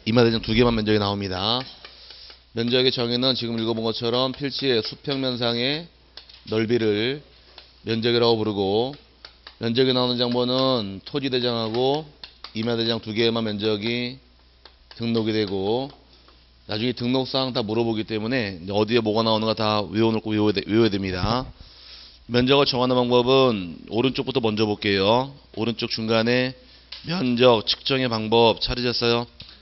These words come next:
먼저 평판 측량이 나오고 두 번째가 경위란 말 나오는데, 평판 측량, 경위 측량의 구별 실익은, 평판이라는 얘기는 주로 측량하는 지역이 지적도 시행 지역하고 임야도 시행 지역은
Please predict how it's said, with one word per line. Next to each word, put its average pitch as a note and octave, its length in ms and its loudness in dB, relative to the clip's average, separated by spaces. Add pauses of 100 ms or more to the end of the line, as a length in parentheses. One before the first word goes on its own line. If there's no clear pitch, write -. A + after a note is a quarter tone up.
(200)
먼저 A2+ 300 2
평판 C#3+ 520 0
측량이 C3 400 0
나오고 A#2 280 4
두 G#2+ 120 -12
번째가 A#2 640 2 (480)
경위란 A2+ 480 0
말 A2+ 100 4
나오는데, A2 720 2 (680)
평판 D#3 440 -2
측량, C#3+ 380 0
경위 A#2 300 0
측량의 A#2+ 460 -2
구별 A2+ 240 0
실익은, G#2+ 680 -2 (180)
평판이라는 B2+ 580 -2
얘기는 A#2 420 0
주로 A2+ 460 2
측량하는 B2+ 520 0
지역이 A2+ 520 0 (760)
지적도 A#2 420 -2
시행 A#2 240 0
지역하고 A2+ 720 2 (1160)
임야도 A#2 320 2
시행 A2+ 220 0
지역은 A2+ 680 2